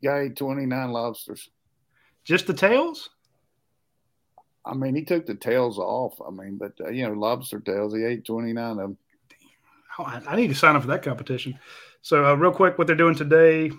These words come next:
Speaker 2: uh, they did the press conferences. Uh, Georgia's gonna visit, uh, Scottish Rite Hospital. Ohio State's gonna visit Eggleston. Uh, joint team visit to the M L K Historical Site,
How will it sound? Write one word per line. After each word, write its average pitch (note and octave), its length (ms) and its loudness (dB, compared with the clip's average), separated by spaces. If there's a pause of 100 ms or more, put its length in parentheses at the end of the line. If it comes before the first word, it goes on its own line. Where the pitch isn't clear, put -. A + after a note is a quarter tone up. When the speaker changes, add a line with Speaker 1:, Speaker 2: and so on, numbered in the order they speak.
(140)
Speaker 2:
uh, B2+ 80 -4
they B2+ 120 -4
did B2+ 120 -4
the B2 60 -10
press D3 180 0
conferences. C#3 580 -2 (460)
Uh, B2 120 -4
Georgia's D#3+ 380 2
gonna D3+ 180 2
visit, C#3+ 380 2
uh, B2+ 120 -2
Scottish C#3+ 340 -2
Rite C#3+ 160 0
Hospital. C#3 640 -4
Ohio C#3 220 -2
State's C#3 220 -8
gonna C3+ 160 -6
visit A#2+ 380 -10
Eggleston. C#3 680 -2 (500)
Uh, A#2+ 380 -4 (360)
joint E3+ 320 0
team E3 340 -2
visit D3+ 340 -2
to C#3+ 200 -4
the C3 140 -4
M D3 100 0
L C#3 100 -2
K C#3 180 -4
Historical E3+ 520 -6
Site, D3+ 500 -6